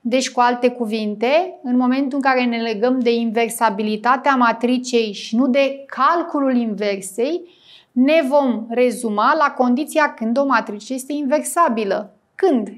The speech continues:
Când determinantul ei este nenul. Și deci, reamintesc, A inversabilă, dacă și numai dacă det A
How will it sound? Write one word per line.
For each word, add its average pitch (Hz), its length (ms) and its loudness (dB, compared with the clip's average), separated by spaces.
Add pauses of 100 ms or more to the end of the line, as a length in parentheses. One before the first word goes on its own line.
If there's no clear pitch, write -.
Când 254 200 0
determinantul 240 840 0
ei 254 220 0
este 285 260 -2
nenul. 311 640 2 (500)
Și - 200 -4
deci, - 580 0
reamintesc, 269 1000 2
A 262 300 0
inversabilă, 220 1300 0 (2500)
dacă 294 500 2
și 262 160 -4
numai 247 280 0
dacă 269 600 0
det 262 420 0
A 269 520 0